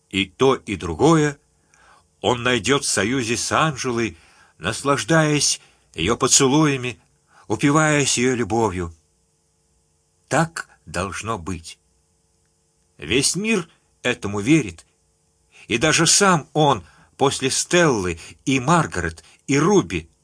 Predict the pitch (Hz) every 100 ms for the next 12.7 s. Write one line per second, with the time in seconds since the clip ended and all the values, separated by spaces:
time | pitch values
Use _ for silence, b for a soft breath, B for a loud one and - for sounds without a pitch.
0 | _ _ _ _ _ _ _ 78 107 180
1 | 147 147 - _ 85 82 78 - _ _
2 | _ _ _ _ _ _ _ _ _ _
3 | _ _ _ _ _ _ _ _ _ _
4 | _ _ - - 226 247 131 78 87 80
5 | b b b _ - 110 117 - 117 -
6 | 107 - 113 113 - 107 107 95 82 80
7 | 82 - _ _ _ - 156 190 254 196
8 | 180 180 220 - 120 151 202 - 110 101
9 | 95 175 185 165 147 95 85 107 160 104
10 | 95 82 - 87 76 73 - _ _ _
11 | _ _ _ _ _ _ _ _ B 98
12 | 101 123 - 143 139 -